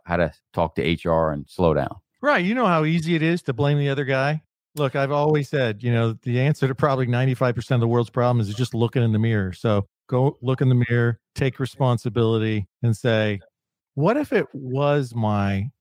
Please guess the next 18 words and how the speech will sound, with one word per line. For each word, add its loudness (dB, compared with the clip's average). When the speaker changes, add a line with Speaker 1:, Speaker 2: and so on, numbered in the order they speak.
Speaker 2:
fault? -2
And -4
what 0
if 0
it -2
was -2
my 2
problem? 0
What 0
could 2
I 2
do 0
to 2
fix -8
it?" -2
Well, 0
it's -2
why, 0